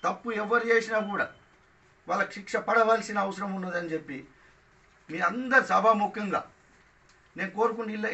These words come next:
ఇలా జరిగిన ప్రా-, పొరపాటు ఏం జరిగిందంటే ఇంతకుముందు చెప్పినట్టు ఒక ఐదారుగురు తహసీల్దారులు మారారు. కొంతమంది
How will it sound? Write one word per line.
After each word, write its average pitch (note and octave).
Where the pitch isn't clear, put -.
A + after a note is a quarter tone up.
ఇలా G#3
జరిగిన G#3+
ప్రా-, -
పొరపాటు A#3
ఏం A#3
జరిగిందంటే G3
ఇంతకుముందు G3+
చెప్పినట్టు F#3+
ఒక D3+
ఐదారుగురు F#3
తహసీల్దారులు G#3
మారారు. E3+
కొంతమంది E3+